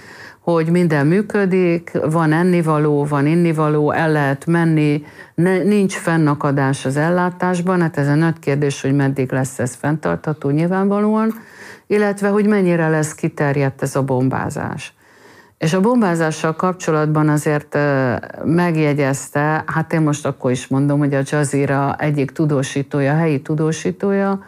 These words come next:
vagy egy elemzője, hogy egy dolog nincs a helyszínen, hiába a bombázások, nincsen szárazföldi erő.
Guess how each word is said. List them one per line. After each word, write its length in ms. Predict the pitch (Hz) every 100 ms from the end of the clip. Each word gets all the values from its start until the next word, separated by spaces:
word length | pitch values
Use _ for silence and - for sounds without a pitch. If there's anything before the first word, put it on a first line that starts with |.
| -
vagy 120 | - 160
egy 160 | 156
elemzője, 760 | 151 180 175 170 180 190 190 185 - - - - _
hogy 260 | 175 170
egy 200 | - 214
dolog 360 | 180 156 147 143
nincs 300 | 143 139 -
a 60 | 131
helyszínen, 880 | 131 131 127 147 151 160 185 190 170
hiába 360 | 180 147 147
a 60 | 135
bombázások, 920 | 143 139 147 147 151 165 160 - 175
nincsen 360 | 208 190 - 135
szárazföldi 760 | 131 143 143 139 - 147 147 160
erő. 340 | 135 -